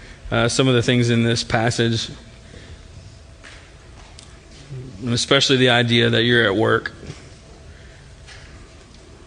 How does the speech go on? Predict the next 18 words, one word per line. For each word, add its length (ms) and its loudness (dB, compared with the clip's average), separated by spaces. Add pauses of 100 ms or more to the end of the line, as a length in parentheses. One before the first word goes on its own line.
(600)
And 80 -4
I 60 0
know 180 2
I, 360 2
I 20 4
need 240 4
that 160 4
reminder 500 2
and 80 2
that 100 0
encouragement. 680 0
I'm 100 0
sure 180 2
I'm 80 2
not 180 0
alone 360 0
in 100 0
that. 220 -4